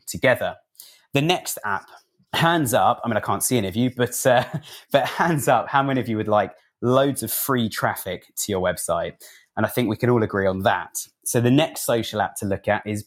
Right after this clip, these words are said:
Pinterest. Pinterest is the most untapped social media channel there is. They've got an enormous user base, and it's all what I would call, um, I, I was gonna say something slightly,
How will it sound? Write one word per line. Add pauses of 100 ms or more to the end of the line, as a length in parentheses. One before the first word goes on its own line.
Pinterest. (500)
Pinterest (100)
is
the (100)
most (120)
untapped (320)
social
media
channel
there
is. (300)
They've
got
an
enormous
user
base,
and
it's
all (180)
what
I
would
call,
um, (300)
I,
I
was
gonna
say
something
slightly,